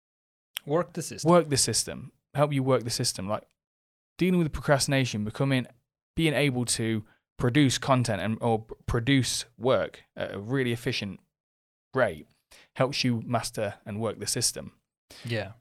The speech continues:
Speaker 2: And in the broader context of Icario, like, procrastination is a problem that can be, can be solved. And
Speaker 1: Yeah,
Speaker 2: yeah.
Speaker 1: and,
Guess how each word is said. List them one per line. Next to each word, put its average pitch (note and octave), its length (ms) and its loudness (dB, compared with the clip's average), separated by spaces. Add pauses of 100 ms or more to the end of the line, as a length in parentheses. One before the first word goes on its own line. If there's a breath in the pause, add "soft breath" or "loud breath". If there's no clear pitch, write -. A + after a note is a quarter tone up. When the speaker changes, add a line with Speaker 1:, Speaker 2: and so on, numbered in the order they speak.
(160)
Speaker 2:
And A2+ 160 -2
in C3 80 0
the B2+ 80 2
broader C#3+ 420 2
context B2 420 0
of A2+ 80 -6
Icario, G#2+ 380 0 (100)
like, - 280 -12 (300 loud breath)
procrastination A#2+ 580 -2
is G#2 80 -4
a G2+ 60 -6
problem G#2 360 0
that F#2+ 160 -8
can G#2 140 -8
be, G2 280 -10 (100)
can C#3 120 -2
be B2 60 0
solved. A2+ 400 0
And F#2+ 180 -8 (720)
Speaker 1:
Yeah, C#3 300 -4
Speaker 2:
yeah. A2 60 -6
Speaker 1:
and, C#3+ 160 -6